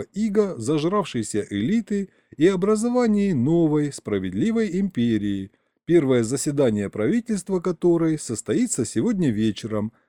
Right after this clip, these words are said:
да не абы где, а в главном дворце,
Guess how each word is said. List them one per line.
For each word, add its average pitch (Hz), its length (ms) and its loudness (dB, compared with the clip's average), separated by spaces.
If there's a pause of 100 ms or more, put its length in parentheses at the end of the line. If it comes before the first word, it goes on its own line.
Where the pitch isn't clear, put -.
(100)
да 113 200 2
не 95 160 -4
абы 110 320 -4
где, 214 420 0 (320)
а 98 120 -4
в 98 80 -8
главном 208 520 0
дворце, 113 640 -2